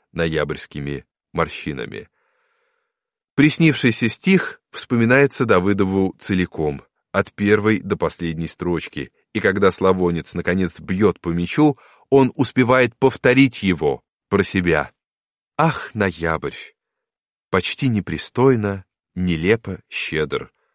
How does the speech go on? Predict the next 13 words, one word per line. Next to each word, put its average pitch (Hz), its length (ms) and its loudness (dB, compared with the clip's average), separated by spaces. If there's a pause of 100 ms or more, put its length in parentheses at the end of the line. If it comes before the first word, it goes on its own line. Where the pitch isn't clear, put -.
Раздает 92 880 0
на 80 220 -2
орехи, 107 600 -4 (180)
швыряет 110 580 2
солнечные 82 680 -2
монеты 110 720 -4 (140)
в - 100 -20
теме 101 300 2
белок, 87 760 -2
ползущих 85 760 -6
из 80 180 -8
мраморных 80 640 -2
недр, 98 540 0